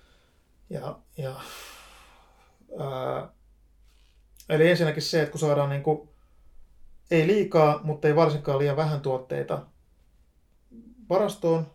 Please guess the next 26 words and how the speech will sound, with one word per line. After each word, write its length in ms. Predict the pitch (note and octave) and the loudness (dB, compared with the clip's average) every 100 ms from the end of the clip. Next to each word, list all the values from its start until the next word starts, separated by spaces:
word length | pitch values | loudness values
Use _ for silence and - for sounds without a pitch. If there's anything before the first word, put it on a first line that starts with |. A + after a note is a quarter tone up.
| _ | _
niin 140 | - | -12
se 100 | C#3+ | -8
toimii. 460 | F3 F#3+ D#3+ D#3 D#3 | -2 0 2 0 -2
Ja 60 | D3 | -4
sit 160 | D#3+ | -4
toisekseen, 640 | E3 D#3 D3 - C#3 C#3 C#3 - _ _ - _ _ _ _ | 0 0 0 -4 -4 -4 -6 -14 _ _ -20 _ _ _ _
ää, 500 | - C3 B2+ B2+ C3 - _ - _ - _ _ | -8 -4 -2 -2 -4 -8 _ -20 _ -20 _ _
kun 200 | D3+ C#3+ | -4 -2
saadaan 600 | C#3+ C#3 C3+ C3+ C3+ - - _ _ _ | 0 -2 -2 -4 -6 -10 -20 _ _ _
myytyä 380 | E3 E3+ D3 C3+ | 0 0 0 -2
tehokkaasti, 600 | C#3 C3 B2+ D#3 C#3+ D#3+ | -2 -4 -6 -12 -10 -10
että 220 | D3+ D3 | -8 -8
ne 60 | C3+ | 0
tuotteet 400 | D#3 D3 C#3 C#3 | 0 0 -6 -6
on 80 | |
heti 260 | C3+ E3+ D3 | -4 -4 -4
esillä 220 | C3+ C3 | -4 -4
myymälässä, 480 | D3+ F3 D3+ C#3+ D3 | -4 -4 -4 -6 -6
niissä 200 | C#3 C#3 | -8 -2
on 60 | D3 | -2
oikeat 280 | D3 C3 | -2 -4
hintalaput 520 | E3 D#3 C#3 C3+ C3+ - | -4 -2 -2 -4 -6 -8
kiinni, 260 | C#3 C3 | -10 -8
niissä 240 | C3+ C3 C#3 | -10 -10 -8
on 60 | |
oikeat 320 | C3+ D3+ - | -6 -6 -10